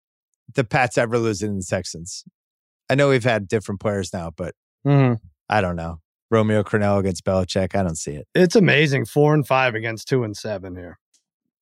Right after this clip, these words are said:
Speaker 2: Two playoff teams last year, obviously.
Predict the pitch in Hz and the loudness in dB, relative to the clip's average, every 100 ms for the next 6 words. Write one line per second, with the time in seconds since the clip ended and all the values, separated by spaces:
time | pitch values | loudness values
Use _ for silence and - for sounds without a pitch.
0 | - 143 - 120 101 95 98 90 90 - | -4 -4 0 0 0 -4 -10 -10 -14 -18
1 | _ 92 92 87 - 90 - _ _ 98 | _ -18 -16 -14 -12 -14 -14 _ _ -12
2 | 92 - 87 - | -10 -12 -12 -16